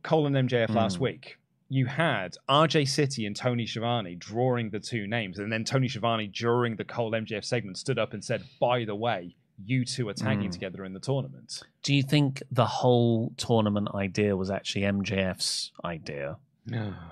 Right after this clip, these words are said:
Speaker 2: So it really was, all of this is just an angle for them.
Speaker 1: Mm.
Speaker 2: Uh, so they haven't put as much thought into the rest of the tournament?
Speaker 1: Uh, no, 'cause I think if this was an angle devised by M J F,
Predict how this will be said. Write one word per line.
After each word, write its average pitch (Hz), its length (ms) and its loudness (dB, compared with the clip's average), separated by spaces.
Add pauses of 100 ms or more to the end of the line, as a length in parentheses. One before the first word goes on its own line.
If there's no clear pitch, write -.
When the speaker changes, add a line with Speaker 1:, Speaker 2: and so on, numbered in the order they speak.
(440)
Speaker 2:
So 113 380 4
it 117 180 -4
really 123 360 6
was, 110 600 4
all 160 180 8
of 131 80 4
this 135 200 6
is 110 100 0
just - 240 0
an 107 80 0
angle 98 580 -4 (240)
for 110 120 0
them. 98 520 0 (160)
Speaker 1:
Mm. 85 200 -10 (640)
Speaker 2:
Uh, 85 540 -6 (840)
so - 220 -2
they 101 80 0
haven't 98 300 -4
put 104 100 -6
as 95 120 -8
much 98 240 -8
thought 104 260 -2
into 95 200 -6
the 113 80 -8
rest 95 280 -6
of 98 80 -8
the 98 80 -10
tournament? 131 480 -4 (180)
Speaker 1:
Uh, 208 260 4
no, 180 420 8
'cause 139 100 4
I 156 80 8
think 175 220 0
if 151 140 -2
this 180 220 4
was 175 120 -2
an 165 100 2
angle 151 220 4
devised 131 400 4
by 123 180 6
M 127 260 -2
J 110 240 0
F, 98 260 2